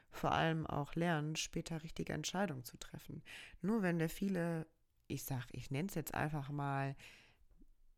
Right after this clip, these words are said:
falsche Entscheidungen, eigentlich gibt es keine falschen Entscheidungen, aber nur wenn wir viele Entscheidungen treffen, die sich für uns hinterher nicht als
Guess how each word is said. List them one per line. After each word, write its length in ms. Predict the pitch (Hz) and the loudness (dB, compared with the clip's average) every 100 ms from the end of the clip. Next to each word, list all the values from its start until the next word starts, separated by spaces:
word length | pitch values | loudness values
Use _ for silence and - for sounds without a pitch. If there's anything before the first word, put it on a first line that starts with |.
| - - | -20 -10
falsche 560 | - - 143 226 - - | -6 0 4 4 4 2
Entscheidungen, 840 | 214 - 208 190 196 196 190 190 | 0 -2 2 6 6 4 2 0
eigentlich 300 | - 123 - | -2 -4 -2
gibt 200 | 147 - | -4 -2
es 140 | 160 | -4
keine 240 | - 151 156 | -2 0 0
falschen 400 | - 151 147 - | 0 -2 0 -2
Entscheidungen, 640 | 147 - 151 147 147 147 | -2 0 2 2 0 -2
aber 280 | 143 135 135 - - - - - - | -2 -2 -2 -6 -16 -18 -20 -18 -2
nur 360 | 151 185 247 | 4 6 8
wenn 140 | 214 180 | 8 6
wir 100 | 160 | 4
viele 320 | - 208 208 | 4 4 4
Entscheidungen 560 | 143 143 156 165 175 156 | 2 0 4 4 4 0
treffen, 380 | - 160 156 | 0 0 0
die 100 | 151 | -2
sich 200 | 147 151 | 0 -2
für 160 | - - | -2 -2
uns 300 | 180 202 190 | 2 2 2
hinterher 400 | 175 165 160 139 | 0 0 0 0
nicht 260 | 151 160 - | 0 -2 0
als 360 | 143 143 - | 0 0 -12